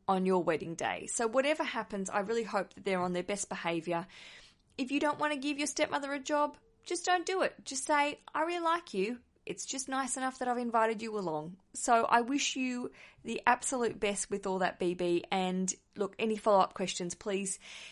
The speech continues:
get in touch, because I know it's a really difficult situation. And I know a lot of listeners out there would be dealing with this very same position now, because the reality is, you know, a lot of, well, one in two marriages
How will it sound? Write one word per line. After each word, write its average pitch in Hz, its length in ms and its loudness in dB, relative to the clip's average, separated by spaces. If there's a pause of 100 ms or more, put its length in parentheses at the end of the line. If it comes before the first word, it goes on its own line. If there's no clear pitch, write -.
(120)
get 220 120 4
in 202 120 0
touch, - 400 0
because 214 500 0
I 208 100 4
know 202 180 2
it's - 140 -4
a 220 60 -2
really 196 200 0
difficult 185 500 -6
situation. 165 720 -4
And 185 140 -2
I 180 40 0
know 180 220 4
a 185 80 2
lot 185 180 4
of 190 160 -2
listeners 196 420 -2
out 175 260 -2
there 180 120 0
would 170 180 0
be 175 120 -4
dealing 170 380 -4
with 160 120 -6
this - 180 -8
very 170 280 0
same 160 480 -4 (420)
position 277 460 0
now, 185 220 2
because 226 580 0 (440)
the 269 80 -2
reality 285 640 2
is, 294 320 -4
you 254 100 -4
know, 254 260 -2 (380)
a 214 100 0
lot 202 220 0
of, 262 180 -6
well, 269 300 -4
one 240 160 -2
in 247 140 -4
two 247 160 -4
marriages 226 560 0